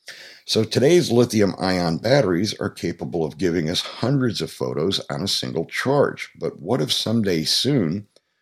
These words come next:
we could have a camera that never needs to be plugged in to charge the system?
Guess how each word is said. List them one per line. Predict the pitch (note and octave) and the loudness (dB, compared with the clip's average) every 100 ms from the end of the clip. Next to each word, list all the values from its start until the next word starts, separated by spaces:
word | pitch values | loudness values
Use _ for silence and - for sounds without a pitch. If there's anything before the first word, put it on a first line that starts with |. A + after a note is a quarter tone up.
| _ - | _ -8
we | - | -4
could | G2 | -2
have | E2+ E2 | -2 -4
a | |
camera | E2+ D#2 D2+ C#2+ E2 | -6 -6 -4 -4 -4
that | E2 | -4
never | D2+ E2 D#2 | -2 -4 -4
needs | D2+ F2 B2+ - | -2 -2 -2 -4
to | E2 | -4
be | D#2 D#2+ | -4 -4
plugged | - D#2 D2 C#2+ | -6 -4 -4 -4
in | - A2+ F2+ G2+ | -4 -2 0 -2
to | G2+ F#2+ | -6 -8
charge | - - - - - | -8 -6 -8 -8 -8
the | D2 | -4
system? | - A#2+ B2+ - - | 0 0 0 -4 -8